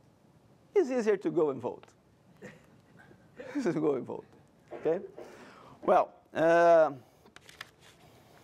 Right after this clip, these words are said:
in the, even though, even with all those penalties, all this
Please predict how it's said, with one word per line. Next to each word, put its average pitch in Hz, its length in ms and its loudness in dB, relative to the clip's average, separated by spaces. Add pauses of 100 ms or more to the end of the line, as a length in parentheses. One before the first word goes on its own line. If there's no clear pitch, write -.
(3500)
in 208 260 0
the, 196 840 2 (300)
even 294 320 0
though, 180 340 2 (580)
even 254 380 -2
with 208 280 0
all 196 240 4
those 170 400 -2
penalties, 170 1000 -4 (720)
all 185 220 4
this 180 460 -6